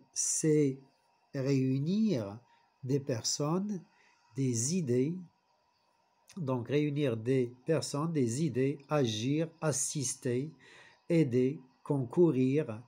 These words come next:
contribuer, coopérer, participer, servir. En arabe, ta'awana. Exemple,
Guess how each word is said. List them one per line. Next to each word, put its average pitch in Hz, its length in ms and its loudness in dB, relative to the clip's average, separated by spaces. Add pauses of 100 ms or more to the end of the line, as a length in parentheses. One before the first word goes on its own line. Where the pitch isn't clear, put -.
contribuer, 135 1040 -2 (140)
coopérer, 165 1080 2 (420)
participer, 147 1080 -4 (100)
servir. 117 880 -2 (460)
En 127 120 -4
arabe, 139 400 -4 (300)
ta'awana. 127 800 -4 (580)
Exemple, 139 580 -4